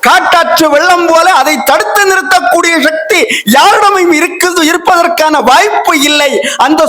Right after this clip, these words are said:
சூழ்நிலைக்கு இந்துக்களை தள்ளிவிடக் கூடாது. இந்த மாதிரியான விஷயங்களை இத்தோடு நிறுத்திவிட வேண்டும் என்று சொல்லி இந்து முன்னணி பேர் இயக்கத்தின் சார்பாக எச்சரிக்கை விடுத்து அத்தனை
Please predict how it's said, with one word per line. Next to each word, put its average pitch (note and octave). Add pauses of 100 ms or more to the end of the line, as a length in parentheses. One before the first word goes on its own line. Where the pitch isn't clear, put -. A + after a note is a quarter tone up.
சூழ்நிலைக்கு F#4+ (100)
இந்துக்களை F4+ (160)
தள்ளிவிடக் F#4+
கூடாது. D#4 (440)
இந்த E4
மாதிரியான F4+
விஷயங்களை E4+ (380)
இத்தோடு F#4+ (460)
நிறுத்திவிட G4+ (120)
வேண்டும் D#4+
என்று D4+
சொல்லி D4+
இந்து E4
முன்னணி F4
பேர் D4+
இயக்கத்தின் D4
சார்பாக B3 (320)
எச்சரிக்கை G4
விடுத்து C#4 (560)
அத்தனை D#4